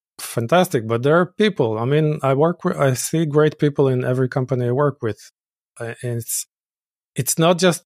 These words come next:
the high quality of people, but they are doing something different. And what, it took me a while, but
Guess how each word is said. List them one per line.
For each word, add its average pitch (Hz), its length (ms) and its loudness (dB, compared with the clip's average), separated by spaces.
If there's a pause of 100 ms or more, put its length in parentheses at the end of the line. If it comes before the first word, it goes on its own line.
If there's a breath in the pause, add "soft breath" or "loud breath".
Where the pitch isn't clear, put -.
(140)
the 131 200 0
high 135 200 2
quality 127 360 0
of - 220 -8
people, 180 260 0
but 120 160 -2
they 165 160 2
are 185 120 4
doing 147 220 2
something 123 380 -4
different. 110 340 -8 (420)
And 123 280 -6 (320)
what, 135 280 -2 (440)
it - 160 -6
took 190 160 2
me 214 100 2
a 170 80 4
while, 117 380 2 (120)
but 131 220 -8